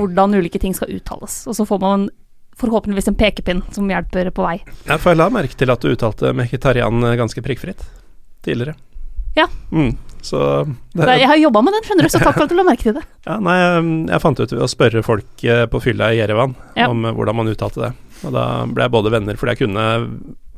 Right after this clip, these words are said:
Speaker 2: referere til han, og så kunne jeg da si navnet riktig da jeg kom hjem.
Speaker 1: Sant.
Speaker 2: Ehm, skal vi like gjerne begynne med Dundalk, eller? Bryte litt med, ehm, dette, ehm,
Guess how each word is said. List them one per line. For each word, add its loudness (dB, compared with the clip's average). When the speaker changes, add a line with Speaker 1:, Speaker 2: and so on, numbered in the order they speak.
Speaker 2:
referere 2
til 0
han, 0
og 0
så -2
kunne -2
jeg 0
da 0
si -4
navnet -6
riktig -8
da -12
jeg -16
kom -10
hjem. -16
Speaker 1:
Sant. -12
Speaker 2:
Ehm, 4
skal 0
vi 2
like 0
gjerne 4
begynne 0
med 0
Dundalk, 2
eller? -4
Bryte 0
litt -2
med, 4
ehm, 2
dette, -2
ehm, 4